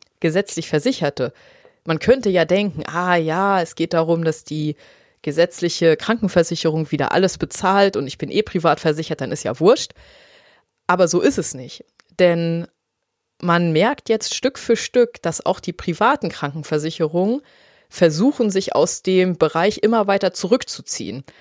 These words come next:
Dass, ähm, in den allgemeinen Geschäftsbedingungen oder den Richtlinien der privaten Krankenversicherung, ähm, die Kostenübernahme für reproduktionsmedizinische Behandlungen, äh, ausgeschlossen werden.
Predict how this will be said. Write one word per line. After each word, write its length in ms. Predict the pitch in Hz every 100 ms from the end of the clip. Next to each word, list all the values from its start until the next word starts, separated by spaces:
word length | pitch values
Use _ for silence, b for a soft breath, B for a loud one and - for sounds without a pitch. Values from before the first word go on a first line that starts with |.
| b b b b -
Dass, 460 | 170 156 - - -
ähm, 580 | 170 165 160 160 156 165 _ _ _ _ _
in 280 | 180 180 175
den 360 | 165 165 160 160
allgemeinen 500 | 165 165 165 160 156
Geschäftsbedingungen 960 | - 247 - - 170 165 160 147 147
oder 180 | 156 143
den 160 | 143
Richtlinien 580 | 147 262 - 180 165 160
der 100 | 151
privaten 500 | 147 - 160 190 185
Krankenversicherung, 960 | 160 156 160 160 151 165 165 156 185 220 b b b b b b -
ähm, 200 | 175 175
die 100 | 185
Kostenübernahme 880 | 202 208 - - 185 185 185 190 180
für 400 | - 196 190 190
reproduktionsmedizinische 1500 | 190 214 190 - 208 202 - 190 190 - 190 180 - 185
Behandlungen, 760 | 165 160 180 180 190 190 190 190
äh, 180 | 196 190
ausgeschlossen 640 | - - 151 - 139 139
werden. 320 | 139 131 135